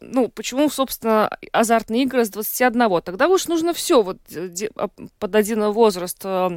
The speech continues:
э, п-, делать, для того, чтобы, ну, не возникало ситуации, что вот человек дорос уже до, до употребления алкоголя, а до игр, э, азартных он ещё не дорос. Ну и, к-, кроме того, ассоциация опасается, что таким образом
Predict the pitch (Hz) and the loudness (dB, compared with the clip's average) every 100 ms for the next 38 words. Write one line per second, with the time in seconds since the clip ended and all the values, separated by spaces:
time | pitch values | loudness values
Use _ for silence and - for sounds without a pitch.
0 | - - 190 190 180 180 185 - - - | -8 -6 -2 -2 -2 -4 -8 -12 -10 -8
1 | 180 202 185 - - - - 190 185 - | 2 4 4 2 -14 -18 -12 -12 -6 2
2 | 226 254 240 208 214 208 247 175 104 104 | 4 4 -2 0 2 4 4 2 -4 -10
3 | 170 208 214 240 254 185 185 - 196 - | -8 -4 -2 -2 2 2 2 0 0 0
4 | 165 151 - - - 160 156 - 214 214 | -12 -16 -18 -18 -14 -16 -14 -6 2 2
5 | 196 190 - 185 220 247 202 - 175 175 | 2 -6 -10 0 2 2 0 -4 -14 -12
6 | 185 185 180 196 190 208 214 220 214 208 | -8 -8 -2 -2 -2 -2 -2 2 2 2
7 | 226 240 415 330 220 208 220 196 220 202 | 2 4 4 4 2 0 -2 -4 -6 -6
8 | - - - 214 220 220 226 214 226 - | -8 -12 -2 2 2 0 -4 0 0 0
9 | 226 247 262 165 - - - 254 214 220 | 2 4 4 2 -2 -16 -20 -18 0 2
10 | 294 269 - 220 277 285 277 247 269 285 | 2 0 -6 -4 2 2 4 4 4 2
11 | - 262 269 269 226 226 262 269 254 226 | 0 0 0 2 0 0 2 0 0 -6
12 | - 240 214 - 220 240 254 247 240 208 | 0 0 0 -6 -8 0 2 2 0 0